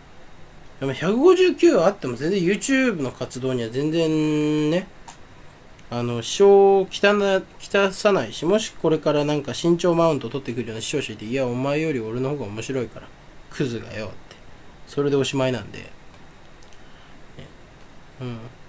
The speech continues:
それでおしまいなんで。特に何も思わないですけど。もしね、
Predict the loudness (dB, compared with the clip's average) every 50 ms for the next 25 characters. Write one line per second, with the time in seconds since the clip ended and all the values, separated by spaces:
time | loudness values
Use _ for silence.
0 | -20 -20 -20 -20 -20 -18 -12 -6 0 4 4 6 6 6 6 4 4 4 4 4
1 | 4 2 0 -2 -8 -12 -16 -16 -16 -16 -18 -18 -18 -20 -20 -20 -20 -20 -20 -20
2 | -20 -20 -20 -20 -20 -20 -20 -20 -20 -20 -20 -16 -16 -16 -16 -18 -20 -20 -20 -20
3 | -20 -20 -20 -18 -16 -16 -8 -6 -6 -6 -4 -6 -10 -10 -12 -18 -20 -14 -10 -6
4 | -4 -2 -2 -2 -2 -2 -2 -4 -4 -4 -6 -8 -10 -10 -12 -14 -14 -16 -16 -18
5 | -20 -20 -20 -20 -20 -20 -20 -20 -20 -20 -20 -20 -20 -20 -20 -20 -14 -10 -6 -2
6 | 2 4 6 6 6 4 2 -2 -6 -8 -8 -10